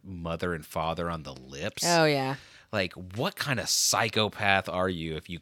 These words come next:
Speaker 1: kiss your parents on the
Speaker 2: Like, when you're a
Speaker 1: lips?
Speaker 2: little kid, I think it's cute.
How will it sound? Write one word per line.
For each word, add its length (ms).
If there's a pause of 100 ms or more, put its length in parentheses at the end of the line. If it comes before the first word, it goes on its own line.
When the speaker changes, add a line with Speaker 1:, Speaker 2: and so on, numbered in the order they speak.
(140)
Speaker 1:
kiss 500
your 160
parents 840 (440)
on 200
the 120
Speaker 2:
Like, 280
when 180
you're 160
a 40
Speaker 1:
lips? 100
Speaker 2:
little 220
kid, 320
I 100
think 200
it's 160
cute. 460